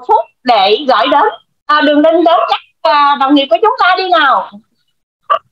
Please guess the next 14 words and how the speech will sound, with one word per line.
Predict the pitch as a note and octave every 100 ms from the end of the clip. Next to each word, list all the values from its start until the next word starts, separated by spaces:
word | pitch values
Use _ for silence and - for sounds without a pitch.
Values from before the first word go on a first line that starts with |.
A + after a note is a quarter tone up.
| _ -
Và | A#3 A3+ A3
cũng | G#3 A3
không | D#4 D4 C#4 B3
đợi | F3 G#3
lâu | B3 A#3
nữa. | F3+ F#3+ D#4 - _ _ -
À, | A3+ G#3+
trong | C4+ C4+
lúc | D#4+ D4+
đợi | G3 -
các | C#4+ _
thầy | A#3 A3
cô, | A#3+ A#3+ A#3+ - _ _ -
à, | G#3+ G#3 G3+